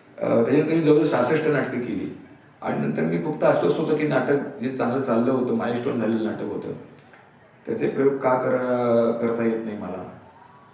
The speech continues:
असं असताना एकदा मला मुलीने विचारलं की, "आम्हाला ते नाटक नाही तर लाईव्ह बघता येणार नाही का?" ते YouTube-ला ते नाटक आहे, पण नाटकाची गंमत लाईव्ह वेगळी असते. तर म्हटलं, "नाही, त्या वादात आपल्याला पडायचं नाही."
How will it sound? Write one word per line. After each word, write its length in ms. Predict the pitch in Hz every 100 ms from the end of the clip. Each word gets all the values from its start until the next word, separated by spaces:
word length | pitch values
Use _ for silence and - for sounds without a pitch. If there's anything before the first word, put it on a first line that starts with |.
| - -
असं 180 | - 123
असताना 380 | 127 127 127
एकदा 260 | 135 131 131
मला 100 | 131
मुलीने 300 | 123 123 127
विचारलं 320 | 131 - 120
की, 100 | 120
"आम्हाला 220 | 120 120
ते 60 | 120
नाटक 260 | 123 117 123
नाही 180 | 120
तर 40 | 120
लाईव्ह 380 | 113 113 147 127
बघता 180 | -
येणार 180 | 107 101
नाही 140 | 95 90
का?" 100 | -
ते 180 | 113
YouTube-ला 320 | 131 143 - -
ते 40 |
नाटक 240 | - -
आहे, 160 | - - - - - - -
पण 140 | - 127
नाटकाची 360 | 110 107 127
गंमत 260 | 135 131 135
लाईव्ह 300 | 120 139 127
वेगळी 220 | 120 120
असते. 220 | - -
तर 180 | - -
म्हटलं, 200 | 143 147
"नाही, 260 | 139 135 135
त्या 80 | 131
वादात 300 | 110 117 117
आपल्याला 360 | 117 123 -
पडायचं 260 | 98 98 98
नाही." 200 | 95